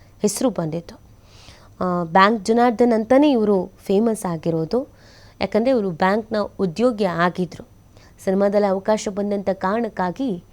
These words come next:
ಇವರು ತಮ್ಮ ಕೆಲಸವನ್ನು ಕೂಡ ಬಿಡ್ತಾರೆ.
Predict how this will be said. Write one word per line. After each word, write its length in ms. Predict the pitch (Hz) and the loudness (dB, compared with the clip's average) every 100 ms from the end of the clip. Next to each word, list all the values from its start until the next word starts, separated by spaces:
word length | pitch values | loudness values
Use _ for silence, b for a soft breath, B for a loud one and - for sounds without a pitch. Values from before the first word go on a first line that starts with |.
| b b | b b
ಇವರು 280 | 180 185 175 | -2 0 0
ತಮ್ಮ 260 | 170 190 180 | -2 -2 -2
ಕೆಲಸವನ್ನು 640 | - 196 214 247 233 196 | 0 0 2 0 0 -2
ಕೂಡ 180 | 190 170 | -2 -4
ಬಿಡ್ತಾರೆ. 520 | 151 160 220 202 175 | -4 -4 0 0 -2